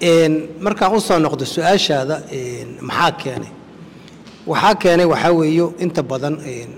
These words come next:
gabdhaha Soomaaliyeed waa ama hooyo mar kale hooyo. Hooyo waa qof naxariis badan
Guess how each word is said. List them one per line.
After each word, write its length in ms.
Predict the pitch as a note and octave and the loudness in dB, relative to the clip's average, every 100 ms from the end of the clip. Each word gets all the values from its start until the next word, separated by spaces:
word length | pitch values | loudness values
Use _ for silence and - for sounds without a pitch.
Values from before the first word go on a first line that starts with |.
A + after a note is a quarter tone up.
| C#3+ | -14
gabdhaha 380 | C#3 D#3 D#3+ D3 | -12 -4 -4 -4
Soomaaliyeed 640 | - C3+ B2+ A#2+ A#2 A#2 - - - - - - | -6 -6 -4 -6 -8 -10 -14 -20 -20 -20 -20 -8
waa 140 | D3 D3 - - - - | -6 -6 -16 -20 -20 -10
ama 220 | D3 C#3 | -6 -6
hooyo 420 | - C#3 C#3+ F#3+ | -4 0 2 2
mar 140 | E3+ E3+ | 2 -4
kale 220 | C#3 B2 | -6 -6
hooyo. 400 | B2+ D#3+ D3 A#2+ - - - - | -2 -2 -2 -6 -12 -18 -20 -6
Hooyo 260 | D3+ F3 F#3 | 0 4 4
waa 80 | |
qof 180 | D#3 E3 | 2 -2
naxariis 380 | D#3 A#2+ C#3+ D3 | -2 -2 -2 -2
badan 220 | C#3 B2 | -6 -6